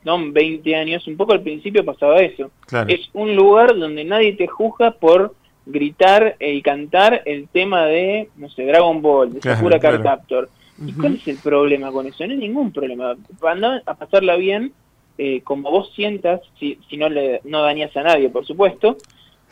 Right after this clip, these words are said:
Speaker 1: y,
Speaker 3: <laughs>
Speaker 1: y no hay nada que juzgar. Aparte
Speaker 3: Claro.
Speaker 1: son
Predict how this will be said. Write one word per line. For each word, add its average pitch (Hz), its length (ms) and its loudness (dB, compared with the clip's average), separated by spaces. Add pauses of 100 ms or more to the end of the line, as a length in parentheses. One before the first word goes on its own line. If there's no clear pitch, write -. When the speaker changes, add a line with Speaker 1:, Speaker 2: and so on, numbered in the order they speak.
Speaker 1:
y, 143 580 -4
Speaker 3:
<laughs> 165 60 -14
Speaker 1:
y 165 60 -8
no 185 80 -4
hay 214 100 -2
nada 226 240 -2
que 160 100 -10
juzgar. 139 600 0
Aparte 208 280 0
Speaker 3:
Claro. 113 80 -10
Speaker 1:
son 147 220 -10